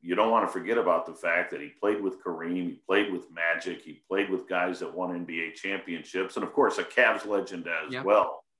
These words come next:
Speaker 1: uh, during the Miracle years. So, uh, Jim Chones has an unbelievable amount of just intuitive, uh, thoughts about the N B A and about the game that we're calling. So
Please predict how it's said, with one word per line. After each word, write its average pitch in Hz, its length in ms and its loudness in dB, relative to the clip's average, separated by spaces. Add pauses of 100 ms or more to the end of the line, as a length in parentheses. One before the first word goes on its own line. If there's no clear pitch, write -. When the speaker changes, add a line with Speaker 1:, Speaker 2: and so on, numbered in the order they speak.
(220)
Speaker 1:
uh, 85 220 0
during 87 300 -2
the 85 80 -4
Miracle 92 440 0
years. 67 300 -10
So, 85 340 0 (400)
uh, - 60 -10 (160)
Jim 110 320 2
Chones 95 640 0
has 85 240 0
an 80 260 -12
unbelievable 90 1000 0
amount 90 320 4
of - 180 -10
just 104 200 -4 (420)
intuitive, 95 1000 0 (460)
uh, 76 240 0 (200)
thoughts - 340 4
about 87 280 4
the 85 160 -4
N 85 140 -4
B 82 160 -6
A 76 120 -4
and 73 80 -8
about 78 240 -4
the 76 60 -16
game 80 300 -8
that 76 120 -10
we're 76 120 -10
calling. 82 520 -2
So 73 440 -4